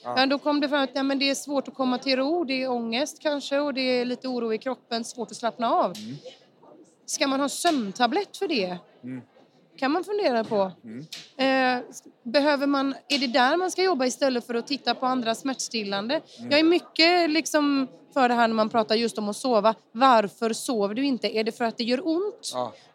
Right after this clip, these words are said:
Speaker 2: Då ska det vara mer smärtlindring i första hand.
Speaker 1: Och det, det är det som är så intressant för att jag hade även en, en, eh, en videokonferens igår, eh, med en, eh, en situation uppe i Stockholm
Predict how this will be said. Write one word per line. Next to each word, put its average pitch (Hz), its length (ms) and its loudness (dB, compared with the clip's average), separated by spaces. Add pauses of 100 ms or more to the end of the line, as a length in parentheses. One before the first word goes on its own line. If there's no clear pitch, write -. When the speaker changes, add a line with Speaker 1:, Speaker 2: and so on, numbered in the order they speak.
Speaker 2:
Då 285 140 2
ska 302 180 2
det 294 80 6
vara 294 140 4
mer 269 220 2
smärtlindring 240 880 -2
i 359 60 -8
första 262 300 -2
hand. 185 220 0 (640)
Speaker 1:
Och 135 100 -4
det, 147 200 4
det 147 120 -2
är 156 40 0
det 160 140 4
som 175 160 -6
är 156 80 -4
så 135 100 -10
intressant 139 580 -4
för 143 160 -2
att 135 60 -8 (460)
jag 135 80 -6
hade 151 180 2
även 139 240 0
en, 135 240 -6
en, 139 280 -10
eh, 127 640 -4
en 147 60 -14
videokonferens 147 720 -4 (480)
igår, 139 480 -2 (580)
eh, 123 280 -2
med 131 280 -4
en, 120 160 -10
eh, 123 400 -6
en 127 80 -14
situation 135 520 -10
uppe - 120 -14
i - 20 -20
Stockholm 147 340 -8